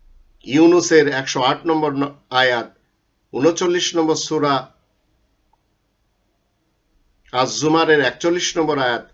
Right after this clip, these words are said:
চার নম্বর, বিয়াল্লিশ নম্বর সূরা আশ-শুরা এর ছয় নম্বর আয়াত, এখানে আমরা দেখে নিতে পারি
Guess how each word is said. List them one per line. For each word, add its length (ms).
চার 200
নম্বর, 360
বিয়াল্লিশ 560
নম্বর 180
সূরা 560
আশ-শুরা 680
এর 300
ছয় 280
নম্বর 340
আয়াত, 400
এখানে 380
আমরা 500
দেখে 320
নিতে 240
পারি 440